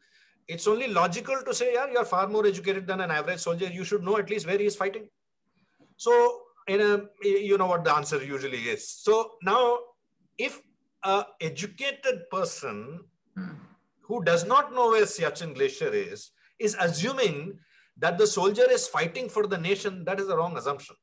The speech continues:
Speaker 1: Matter of fact, I'll tell you, most of our soldiers come from very, very small hamlets and villages. A boy from
Speaker 2: Right.
Speaker 1: Kashmir has never seen Kanyakumari, he's never seen the sea. A boy from, uh, Tamil Nadu doesn't know what the desert looks like.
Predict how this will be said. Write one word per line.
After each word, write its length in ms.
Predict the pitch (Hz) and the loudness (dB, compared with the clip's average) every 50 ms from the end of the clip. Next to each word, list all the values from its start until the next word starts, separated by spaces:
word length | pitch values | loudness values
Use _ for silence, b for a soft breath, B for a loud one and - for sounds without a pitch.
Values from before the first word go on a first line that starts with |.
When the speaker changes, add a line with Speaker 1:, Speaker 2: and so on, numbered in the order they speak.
| _ _ | _ _
Speaker 1:
Matter 240 | - 151 175 175 202 | -6 -4 -2 -2 -2
of 60 | 196 | 0
fact, 220 | - 208 208 208 196 | 0 0 0 0 0
I'll 140 | 180 180 170 190 | -2 0 -2 -4
tell 80 | 196 | -6
you, 160 | 190 185 156 156 | -6 -6 -8 -8
most 220 | 160 170 180 170 | -6 -8 -6 -4
of 100 | 202 190 | -4 -4
our 100 | 202 196 | -4 -4
soldiers 340 | - - 170 170 175 190 170 | -4 -4 -4 -6 -4 -6 -6
come 180 | 165 165 165 160 | -6 -8 -8 -6
from 180 | 180 185 165 | -8 -8 -6
very, 180 | 123 143 160 170 | -4 -4 -2 -2
very 200 | 170 175 175 170 | -4 -4 -6 -6
small 360 | 170 - - 139 143 160 165 | -8 -10 -8 -6 -4 -2 -2
hamlets 480 | 143 123 120 123 135 143 151 147 147 - | -2 -2 -4 -6 -6 -8 -10 -8 -10 -12
and 140 | 156 143 123 | -8 -6 -4
villages. 380 | 123 127 139 143 156 165 147 | -2 0 -2 -2 -2 -4 -8
A 60 | 151 | -8
boy 240 | - 104 120 131 151 170 | -8 -4 -2 -2 -2 -2
from 140 | 175 185 180 | -2 -2 -4
Speaker 2:
Right. 120 | 170 165 | -6 -6
Speaker 1:
Kashmir 360 | 139 - - - 147 156 156 156 | -10 -14 -12 -10 -8 -6 -4 -4
has 140 | 147 139 - | -4 -6 -6
never 220 | 123 127 135 151 | -6 -6 -6 -6
seen 380 | 139 - - 139 147 147 139 - | -6 -6 -6 -8 -8 -8 -8 -10
Kanyakumari, 580 | 127 120 123 143 139 139 - 160 143 147 151 | -10 -8 -6 -6 -6 -6 -6 -6 -6 -6 -4
he's 220 | 170 147 139 135 - | -6 -8 -10 -10 -8
never 180 | 127 127 135 | -6 -4 -4
seen 220 | 131 - 147 143 139 | -6 -6 -10 -10 -6
the 100 | 143 143 | -4 -4
sea. 380 | 139 - - 123 135 156 170 B B B B B B B - | -4 -6 -10 -12 -12 -12 -12 B B B B B B B -16
A 80 | 127 | -12
boy 280 | 107 113 120 127 143 151 | -4 0 2 2 2 0
from, 360 | 139 - 143 143 139 139 135 | -2 -2 -2 -2 -2 -2 -2
uh, 180 | 135 131 123 120 120 | -2 -2 -4 -4 -4
Tamil 220 | - 120 127 139 139 | -4 -4 -2 -2 0
Nadu 260 | 139 139 139 143 147 | 0 0 -2 -2 -2
doesn't 240 | 135 120 120 135 135 | -2 -2 0 -2 -2
know 100 | 139 139 | 0 0
what 120 | 135 131 127 | 0 0 0
the 80 | 135 | -2
desert 360 | 127 113 110 107 127 135 131 - | -2 -2 -2 -2 -2 -2 -2 -4
looks 220 | 135 131 - - | -6 -6 -4 -4
like. 280 | 135 131 135 151 160 | -2 -2 0 -2 -2